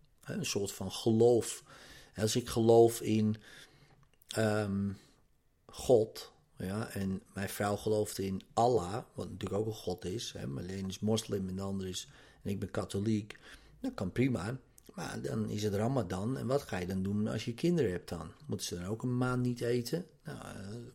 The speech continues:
mijn vrouw vindt dan van wel en ik denk: "Ja, waarom, weet je? Dat hoeft toch allemaal niet?" Nou, dan ga je daarin mee of niet. Maar stel je voor, je doet het niet, dan heb je wel een uitdaging in die relatie.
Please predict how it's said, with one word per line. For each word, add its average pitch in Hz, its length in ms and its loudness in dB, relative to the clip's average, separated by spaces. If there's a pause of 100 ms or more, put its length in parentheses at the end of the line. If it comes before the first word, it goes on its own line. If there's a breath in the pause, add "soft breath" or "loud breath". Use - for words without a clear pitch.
(160)
mijn 95 140 -8
vrouw 110 380 0
vindt 95 280 -6
dan 87 160 -6
van 90 200 -8
wel 127 380 -4
en 98 100 -6
ik 92 180 -8
denk: 95 240 -6
"Ja, 92 240 -12
waarom, 98 420 -2
weet 92 200 -10
je? - 100 -10 (240)
Dat 98 160 -6
hoeft 110 200 -2
toch 98 160 -8
allemaal 95 180 -4
niet?" 87 300 -10 (1500 loud breath)
Nou, 240 140 -6 (840)
dan 196 200 4
ga 101 180 -4
je 87 120 -2
daarin 87 360 -2
mee 98 400 -2 (120)
of 160 260 12
niet. 143 300 6
Maar 123 200 2
stel 160 180 8
je 160 80 8
voor, 160 200 6
je 127 80 4
doet 123 160 2
het 120 100 0
niet, 185 340 6
dan 190 180 4
heb 208 260 0
je 143 160 0
wel 120 140 2
een 156 120 0
uitdaging 185 560 4
in 139 100 4
die 120 120 6
relatie. 95 640 2